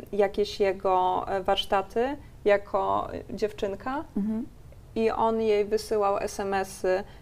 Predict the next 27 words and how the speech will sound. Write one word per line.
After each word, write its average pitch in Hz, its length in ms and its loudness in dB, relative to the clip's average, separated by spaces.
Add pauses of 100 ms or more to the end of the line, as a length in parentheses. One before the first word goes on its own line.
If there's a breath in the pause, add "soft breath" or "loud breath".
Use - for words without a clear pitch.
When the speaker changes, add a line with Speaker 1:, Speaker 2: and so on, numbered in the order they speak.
(120 loud breath)
Speaker 1:
e, 196 340 0
o, 196 240 6 (600)
tam 208 220 -6
przed 214 200 -2
północą, 214 600 -2
że: 208 220 4 (240 loud breath)
„O, 220 160 4
chodź 247 240 0
teraz 220 280 2
do 220 80 -2
mojego 208 280 0
pokoju, 240 580 2
to 208 320 2
tam 202 200 0
poćwiczymy”. 247 800 -2 (640 loud breath)
I - 40 -6 (160)
psz, - 480 -6 (200)
a 214 100 0
ona 220 140 2
wtedy 208 220 -4
miała, 202 440 2
nie 196 120 -2
wiem, 202 160 -4
jedenaście, 214 420 -2
dwanaście 202 420 -2
lat. 214 260 2 (580 loud breath)
E, 220 580 4